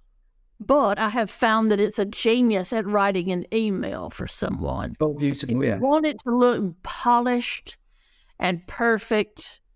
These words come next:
Speaker 1: it's the thing to go to. I mean, you don't want to use it for things like responding, "Yes, here's, here's this lot here. Sorry about that, blah, blah, blah,"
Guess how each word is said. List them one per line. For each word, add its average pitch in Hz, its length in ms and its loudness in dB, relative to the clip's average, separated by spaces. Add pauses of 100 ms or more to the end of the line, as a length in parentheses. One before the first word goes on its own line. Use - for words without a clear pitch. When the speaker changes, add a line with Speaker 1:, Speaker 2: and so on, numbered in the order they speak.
(380)
Speaker 1:
it's 262 220 0
the 233 80 2
thing 226 320 4
to 202 100 2
go 185 240 4
to. 165 400 -4
I 240 80 4
mean, 226 240 4
you 247 160 4
don't 202 260 2
want 202 240 2
to 196 220 -4
use 226 460 -2
it 196 160 0
for 185 160 -2
things 185 340 -2
like 175 260 2
responding, 175 800 -2
"Yes, 226 400 2
here's, 240 360 2
here's 233 420 0
this 208 240 0
lot 196 220 2
here. 202 260 2
Sorry 214 320 2
about 185 280 2
that, 185 200 2
blah, 190 140 2
blah, - 160 -2
blah," 170 400 2